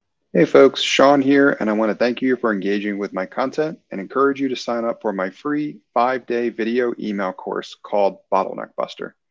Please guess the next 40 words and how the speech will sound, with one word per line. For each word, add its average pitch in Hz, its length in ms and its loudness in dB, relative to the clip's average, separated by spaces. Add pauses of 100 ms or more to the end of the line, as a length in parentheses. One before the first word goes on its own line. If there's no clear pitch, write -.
(460)
Bottleneck 151 400 -2
Buster 143 360 -4
is - 180 -8
designed 113 400 -6
to 120 60 -10
show 120 300 -6
you 117 260 -6
how - 180 -8
to 147 80 -4
boost 123 360 -8
the 110 60 -14
profitability 113 760 -4
of 92 160 -6
your 110 340 -8
firm 160 360 -6 (260)
without 95 320 -4
hiring. 92 480 -6 (600)
You'll 139 220 -2
learn 123 400 -4
where 117 220 -2
your 139 160 -2
firm 117 320 -6
is 95 120 -10
wasting 101 360 -6
time, 82 400 -6 (520)
how - 140 -4
to 127 100 -4
get 110 200 -4
that 98 160 -2
time 90 240 -8
back, 101 380 0 (420)
and - 120 -10
how 113 120 -4
to 104 80 -6
reinvest 104 540 -6
it 160 120 -8
to - 80 -18
drive 101 400 -2
greater 107 380 -4
profitability. 90 800 -6